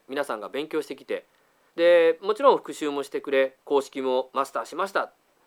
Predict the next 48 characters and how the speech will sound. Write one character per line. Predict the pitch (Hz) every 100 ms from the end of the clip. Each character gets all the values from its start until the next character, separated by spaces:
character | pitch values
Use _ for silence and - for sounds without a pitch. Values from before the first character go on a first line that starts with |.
| -
で、 | 156
漢 | 143
字 | 139
も | 139
ね、 | 196 226 _
や | - 117
っ |
た | 139
し、 | - 110
語 | 151
句 | 139
も、 | 120 92 _ _ _ -
え | 123
ー、 |
漢 | 131
字 | 131
ゴ | 139
ロ | 135
ゴ、 | 120
語 | 123
句 | 151
ゴ | 202
ロ | 175
ゴ |
で | 131
や | 151
り |
ま | 240 262
し |
た | 135
っ | - _ _
て | -
い | 180
う | 175
人 | 208
も | 160
い |
る | 202
か | 233
も | 180
し | 151
れ |
な | 139 135
い |
ん |
で | 110
す | -
が、 | 135 123